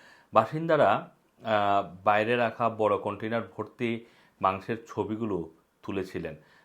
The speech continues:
পাশের স্ট্রিটের আরেকটি স্থানে কর্মকর্তারা একটি লুকানো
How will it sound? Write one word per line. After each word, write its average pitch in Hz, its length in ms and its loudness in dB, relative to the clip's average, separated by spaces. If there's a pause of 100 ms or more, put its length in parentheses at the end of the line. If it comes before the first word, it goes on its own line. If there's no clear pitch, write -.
(100)
পাশের 120 520 0
স্ট্রিটের 127 440 -4
আরেকটি 104 480 -4
স্থানে 98 440 -6
কর্মকর্তারা 92 640 -6
একটি 90 220 -8
লুকানো 98 560 -6